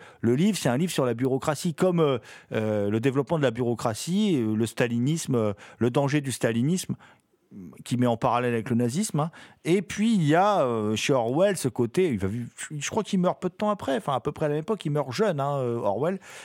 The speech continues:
et il va, euh, aussi signer un autre livre qui a eu, connaît un su-, connu un succès fou au moment de la crise du covid, qui a été le livre le plus vendu, c'est La ferme des animaux aussi. Et donc il a, il, il a pas écrit énormément de bouquins parce qu'il est mort jeune, mais alors, ses bouquins ont marqué, euh,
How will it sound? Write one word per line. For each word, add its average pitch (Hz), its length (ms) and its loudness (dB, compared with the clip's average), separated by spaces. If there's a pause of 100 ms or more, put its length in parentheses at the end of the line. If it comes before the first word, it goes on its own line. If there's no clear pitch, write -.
(140)
et 156 80 4
il 180 180 4
va, 170 380 4
euh, 131 160 2 (240)
aussi 139 320 0
signer 160 280 0
un 135 140 2
autre 147 300 0
livre 143 320 0
qui - 140 -6
a 95 40 -2
eu, 113 120 -4
connaît 135 280 -2
un 117 80 -2
su-, - 220 -10 (100)
connu 147 280 -2
un 113 80 0
succès 117 360 -4
fou 202 260 -6 (220)
au - 60 -2
moment 139 220 2
de 135 60 -2
la 123 80 2
crise 135 240 -4
du 120 140 -4
covid, 143 320 0
qui - 100 -6
a 123 40 2
été 120 160 -6
le 117 40 -4
livre 127 140 0
le 110 60 -2
plus - 100 -12
vendu, 131 180 -2
c'est - 140 -4
La 101 100 0
ferme 135 280 -2
des 123 160 0
animaux 139 400 0 (300)
aussi. 117 360 -2 (260)
Et 113 80 0
donc 175 220 2
il 175 80 4
a, 160 180 0 (140)
il, 147 320 0
il 135 120 2
a 170 60 4
pas 320 160 2
écrit 302 160 -2
énormément 214 380 4
de 175 40 2
bouquins 170 260 2
parce 160 100 -2
qu'il 165 80 2
est 156 40 0
mort 156 160 2
jeune, 233 160 2
mais 170 100 4
alors, 143 160 2 (140)
ses 151 200 -2
bouquins 170 300 2
ont 190 120 2
marqué, 208 580 2
euh, 117 480 2